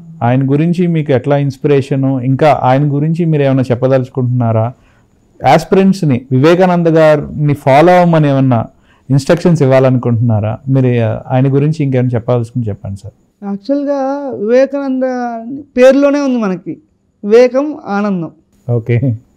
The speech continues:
Speaker 2: కాబట్టి వివేకానంద అనే అతను మనకి ఆనందాన్ని, వివేకాన్ని రెండు ఇస్తారనమాట. కాబట్టి వివేకానంద యొక్క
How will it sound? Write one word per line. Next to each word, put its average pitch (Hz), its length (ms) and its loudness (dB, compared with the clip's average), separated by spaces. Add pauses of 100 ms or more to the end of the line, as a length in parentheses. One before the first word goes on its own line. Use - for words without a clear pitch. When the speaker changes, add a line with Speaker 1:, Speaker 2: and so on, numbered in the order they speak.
(180)
Speaker 2:
కాబట్టి 269 580 -2
వివేకానంద 277 640 -2
అనే 269 280 -6
అతను 262 680 -8
మనకి 240 340 -8
ఆనందాన్ని, 254 640 -4
వివేకాన్ని 226 540 -4
రెండు 214 280 -4
ఇస్తారనమాట. 165 720 -6 (640)
కాబట్టి 240 320 -2
వివేకానంద 269 540 0
యొక్క 262 600 -2